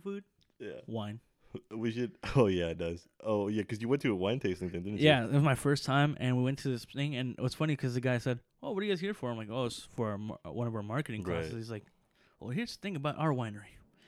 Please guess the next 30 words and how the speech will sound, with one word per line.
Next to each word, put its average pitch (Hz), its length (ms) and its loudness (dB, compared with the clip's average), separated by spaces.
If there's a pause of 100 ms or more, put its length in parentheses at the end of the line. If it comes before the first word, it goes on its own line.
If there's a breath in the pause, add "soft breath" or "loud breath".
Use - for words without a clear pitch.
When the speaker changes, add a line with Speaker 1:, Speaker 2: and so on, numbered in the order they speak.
(380 soft breath)
Speaker 1:
We 220 260 0
don't 143 240 -4
like 127 240 -6
marketing." 107 680 -12
<laughs> 110 100 -6
And 175 140 0
I'm 127 60 2
Speaker 2:
Oh. - 20 2
Speaker 1:
like, - 160 0 (100)
"Oh." - 240 -4 (580 loud breath)
He's - 80 -20
like, 110 140 -6
"Yeah." 113 260 -4
So 120 340 -4
he's 120 140 -4
like, 113 120 -8
"The 113 160 -4
owners, 156 680 0
like, 107 260 -6 (680 soft breath)
their, 120 480 0
their 117 200 -2
way 143 140 4
of 131 80 2
marketing 135 400 -4
is, 107 160 -10
like, 104 120 -6
word 110 220 -4
of 104 60 -8
mouth, 101 320 -8
like, 101 180 -14